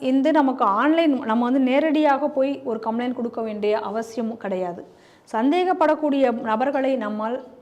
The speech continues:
பார்ப்போமானால், நம்முடைய பகுதிகளில் சுற்றித் திரிகிறார்கள் அப்படின்னு சொன்னா, இன்னைக்கு வந்து இதை வந்து ஆன்லைன் கம்ப்ளைண்ட் மூலமா கூட என் ஐ ஏக்கு தெரிவிக்கலாம். ஏன்னா, என் ஐ ஏ ஏற்கனவே இதற்கு குறித்த அறிவிப்புகளை எல்லாத்தையும் வெளியிட்டிருந்தார்கள்.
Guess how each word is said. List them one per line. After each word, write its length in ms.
பார்ப்போமானால், 720
நம்முடைய 420
பகுதிகளில் 520
சுற்றித் 360
திரிகிறார்கள் 600
அப்படின்னு 280
சொன்னா, 400
இன்னைக்கு 320
வந்து 420
இதை 240
வந்து 200
ஆன்லைன் 720
கம்ப்ளைண்ட் 360
மூலமா 220
கூட 180
என் 240
ஐ 200
ஏக்கு 40
தெரிவிக்கலாம். 640
ஏன்னா, 200
என் 140
ஐ 120
ஏ 100
ஏற்கனவே 520
இதற்கு 220
குறித்த 340
அறிவிப்புகளை 440
எல்லாத்தையும் 440
வெளியிட்டிருந்தார்கள். 920